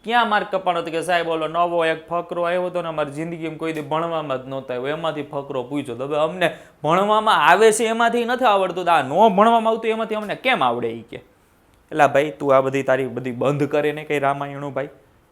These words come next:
હે? તને એટલી, એટલે પાંચ મિનિટ તમે આરામથી બેસીને ઈ વીડિયો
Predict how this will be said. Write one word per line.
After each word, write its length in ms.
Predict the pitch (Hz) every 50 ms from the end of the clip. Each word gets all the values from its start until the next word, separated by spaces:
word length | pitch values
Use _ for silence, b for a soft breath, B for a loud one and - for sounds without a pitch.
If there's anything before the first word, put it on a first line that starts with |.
| -
હે? 80 | 151 180 247 240 - -
તને 140 | 147 143 123
એટલી, 260 | 123 123 135 160 160
એટલે 200 | 151 151 147 123
પાંચ 640 | 107 - - 165 196 226 247 269 277 285 277 247
મિનિટ 400 | 233 220 220 220 226 226 220 -
તમે 180 | 214 202 202 196
આરામથી 460 | 180 185 190 196 190 190 170 190 180
બેસીને 500 | 165 175 180 185 185 - 214 214 196 190
ઈ 60 | 175
વીડિયો 360 | 170 165 170 170 170 185 175